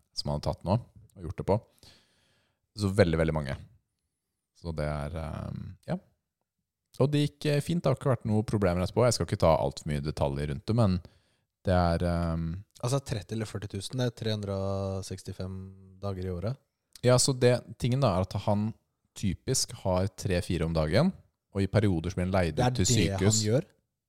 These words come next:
Speaker 1: Ja, i perioder så blir han leid ut til sykehus og,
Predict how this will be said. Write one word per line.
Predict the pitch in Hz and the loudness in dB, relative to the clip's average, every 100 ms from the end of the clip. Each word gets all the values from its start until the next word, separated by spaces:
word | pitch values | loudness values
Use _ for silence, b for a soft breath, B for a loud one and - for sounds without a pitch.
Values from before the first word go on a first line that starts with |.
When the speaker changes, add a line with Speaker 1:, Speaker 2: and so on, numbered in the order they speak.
| - | -10
Speaker 1:
Ja, | 92 - _ - | -10 -10 _ -2
i | 107 | 0
perioder | - 123 92 80 95 | 4 4 4 0 -2
så | - | 0
blir | 98 | 0
han | 101 | 2
leid | 107 82 78 | 2 0 -4
ut | - | -6
til | 87 | -4
sykehus | - 82 90 120 - b b b b _ | -2 -2 0 -2 -2 b b b b _
og, | 90 | -4